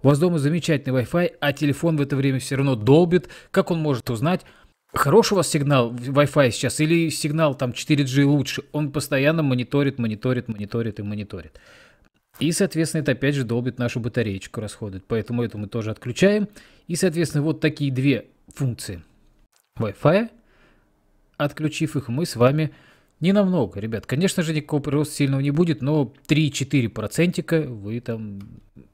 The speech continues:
всё равно выгодаете. А это хорошо, потому что в телефонах сидим мно-, ну, много, долго, игры, всё остальное. Всё это расходует Wi-Fi, так зачем нам нужен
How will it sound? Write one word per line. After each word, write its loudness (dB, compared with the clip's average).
всё -8
равно 0
выгодаете. -4
А 2
это 0
хорошо, 0
потому -4
что -14
в -14
телефонах 0
сидим -2
мно-, -2
ну, -4
много, 0
долго, 2
игры, 0
всё -10
остальное. 0
Всё 0
это 2
расходует -2
Wi-Fi, 0
так -4
зачем -2
нам -2
нужен -2